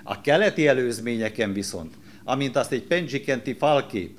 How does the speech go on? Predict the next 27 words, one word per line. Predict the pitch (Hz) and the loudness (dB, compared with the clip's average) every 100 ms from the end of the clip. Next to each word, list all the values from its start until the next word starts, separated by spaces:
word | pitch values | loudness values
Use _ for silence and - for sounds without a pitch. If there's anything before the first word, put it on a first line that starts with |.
| - - - | -20 -20 -12
vagy | - 123 | -2 2
a | 110 | 2
tálon | 151 165 156 139 | 2 2 2 2
látható | 131 127 - 110 120 | 0 0 -2 -2 0
ábrázolás | 135 151 120 117 107 113 107 104 - | 0 0 0 0 0 0 0 -4 0
példázza, | 135 127 117 120 120 143 | 2 2 2 0 2 0
mindkettő | 160 143 - 117 120 | 0 -2 -4 -2 -2
a | |
szogd | 113 - 156 98 - | -4 2 2 2 -6
hagyományból | 113 107 104 107 107 104 117 | -4 -4 -4 -4 -4 -4 -2
való, | 110 117 147 175 - - - - - - | 0 2 0 -2 -16 -20 -20 -20 -20 -18
a | - | -2
lábon | 120 180 190 131 120 | 2 6 6 4 0
folytatott | 117 120 113 107 107 | 0 0 0 -4 -6
párviadalhoz | - 113 98 101 98 104 92 98 | 0 0 0 -2 -2 -4 -4 -8
kapcsolódik. | - 92 - 98 92 78 - - - - - | -6 -8 -8 -8 -8 -10 -16 -20 -20 -20 -10
Mindkét | 196 233 156 147 147 | -2 -2 0 0 0
esetben | 131 131 123 | 0 0 0
azt | 131 123 | -2 -2
látjuk, | 131 123 - | 0 0 -2
hogy | 123 120 | -2 -2
a | 117 | 0
két | 196 180 - | 0 0 0
azonos | - 156 151 127 - | 0 2 2 -2 -4
viseletű | 131 127 127 117 123 113 | -6 -2 0 0 -2 -2
hős | 123 127 - - | 0 -2 -6 -2
egyikének | 170 143 135 - 120 107 - | -2 0 -4 0 0 0 -4